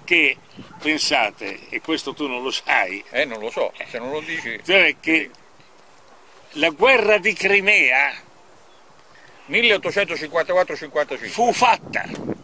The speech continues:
Speaker 1: nella previsione dell'apertura del canale di Suez. E gli investimenti, il progetto che era di Negrelli.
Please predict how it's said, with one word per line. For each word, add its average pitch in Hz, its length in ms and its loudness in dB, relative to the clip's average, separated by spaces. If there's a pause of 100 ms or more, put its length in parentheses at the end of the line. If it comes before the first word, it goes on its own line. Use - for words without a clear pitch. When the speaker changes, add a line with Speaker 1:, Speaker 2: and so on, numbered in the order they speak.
(500)
Speaker 1:
nella 202 400 4
previsione 202 1200 2
dell'apertura 170 920 0 (300)
del - 400 0
canale 170 400 2
di 156 120 -2
Suez. - 460 -8 (1500)
E 196 280 2 (360)
gli 170 140 -4
investimenti, 208 1000 0 (340)
il 233 180 0
progetto 220 1080 -2 (800)
che 170 120 2
era 190 140 4
di 180 160 0
Negrelli. 165 720 0